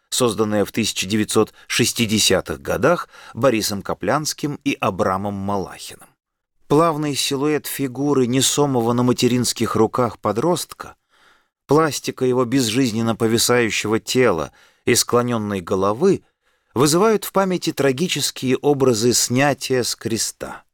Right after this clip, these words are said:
И если в распластанности тела мальчика ощущаются беззащитность и мертвенный покой,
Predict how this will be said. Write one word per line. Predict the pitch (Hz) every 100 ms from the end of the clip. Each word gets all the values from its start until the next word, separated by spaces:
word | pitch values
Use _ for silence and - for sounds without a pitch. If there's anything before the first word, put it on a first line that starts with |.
| _ _ _ _ _ _
И | 131
если | 120 113 123 -
в | 117
распластанности | 123 127 - 123 113 - 123 110 -
тела | 117 - 123 90
мальчика | 87 95 87 80 - - 76 - - - -
ощущаются | 110 - 95 110 104 - 110
беззащитность | 95 110 95 110 - - 120 - 85 - - - - -
и | 110
мертвенный | 110 107 - - 90 90
покой, | 87 92 87 - 185 185